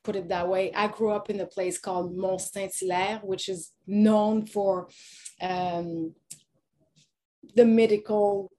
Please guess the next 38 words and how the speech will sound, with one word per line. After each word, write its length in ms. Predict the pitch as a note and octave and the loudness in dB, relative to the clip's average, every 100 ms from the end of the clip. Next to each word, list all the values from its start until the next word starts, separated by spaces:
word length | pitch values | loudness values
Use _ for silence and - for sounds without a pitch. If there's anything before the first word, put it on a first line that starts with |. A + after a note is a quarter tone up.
| _ | _
thing 220 | A3 G#3 | -2 0
about 360 | F3+ F#3+ F#3 - | 0 0 -2 -2
U 160 | G#3 | -2
F 160 | G3 - | -2 -2
O 120 | G3+ | -2
and 200 | F#3+ F3+ | -2 -2
things 320 | G#3+ A3 B3 A#3+ | 0 0 0 -2
like 220 | A3+ A3 | -4 -2
that. 260 | A#3+ C4+ - | -2 -2 -2
So 160 | A3+ - | -2 2
I 120 | A#3+ | 4
wanted 340 | B3 A#3+ A#3 - | 4 2 -2 -4
to 120 | - A3 | -12 -6
be, 440 | A3 A3+ A3+ G#3+ _ _ _ _ _ _ _ _ _ _ _ _ _ - | 0 2 0 -4 _ _ _ _ _ _ _ _ _ _ _ _ _ -16
uh, 300 | - - - | -10 -6 -6
how 240 | G#3+ B3 | -4 -2
can 160 | A#3+ A#3 | 0 0
I 80 | G#3+ | 0
say 280 | G#3 G3 G3 | 0 -4 -2
that? 180 | F#3+ - | -2 0
I 60 | |
wanted 240 | A3+ A3+ A3 | 0 0 -2
to 100 | G#3+ | -2
be 160 | A3+ | 0
like 280 | G#3 G3+ - | 0 0 0
a, 180 | G3+ F#3+ - _ _ | -2 -2 -8 _ _
you're 160 | A3+ A#3 | 6 8
not 200 | B3+ B3+ | 6 4
sure 200 | C4+ C4 | 4 4
if 180 | A#3+ A#3 | 6 2
it's 380 | A3+ - - _ | 0 -6 -10 _
reality, 800 | G#3+ A#3+ C4 D#4 D#4 G4 G4 F#4+ | 4 6 6 4 2 2 2 0
or 240 | G#3+ A3 G#3 | -2 0 0
you're 260 | G#3 A3 | -2 0
not 160 | A3+ A3 | 0 -2
sure 360 | - A3+ A3 - | 0 0 2 2
if 340 | G#3 G#3 - | 0 0 -6
it 160 | G#3 | -8